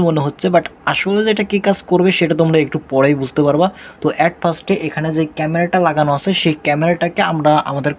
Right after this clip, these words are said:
কম্পিউটারের সঙ্গে কানেক্ট করব। তো finally এখন কিন্তু আমাদের এই যন্ত্রটা তোমরা দেখতে পারতেছো কম্পিউটারের সঙ্গে কিন্তু কানেক্ট হচ্ছে। আমাদের এই যন্ত্রটা দেখো সাকসেস লেখা দেখাচ্ছে, এর মানে আমাদের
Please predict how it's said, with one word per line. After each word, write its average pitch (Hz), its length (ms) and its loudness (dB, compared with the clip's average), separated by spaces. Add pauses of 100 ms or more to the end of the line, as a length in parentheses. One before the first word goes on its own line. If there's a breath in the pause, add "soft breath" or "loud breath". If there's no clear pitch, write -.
কম্পিউটারের 147 540 0
সঙ্গে 151 180 -2 (100)
কানেক্ট 131 320 -4
করব। 156 160 2 (1500 loud breath)
তো 160 60 -4 (120)
finally 196 400 4 (220)
এখন 196 160 0 (100)
কিন্তু 202 180 0 (160)
আমাদের 165 260 0 (140)
এই 165 140 2
যন্ত্রটা 165 440 0
তোমরা 170 200 0
দেখতে 143 200 -6
পারতেছো 156 260 -2 (160)
কম্পিউটারের 156 480 0
সঙ্গে 165 220 2
কিন্তু 180 220 0
কানেক্ট 139 240 0
হচ্ছে। - 240 -4
আমাদের 131 220 -4
এই 127 80 -4
যন্ত্রটা 120 360 -6
দেখো 110 140 -8 (500 loud breath)
সাকসেস 139 360 -6 (120)
লেখা 143 200 0
দেখাচ্ছে, 139 320 -8 (120)
এর 143 140 -4
মানে 160 140 -8 (140)
আমাদের 139 220 -6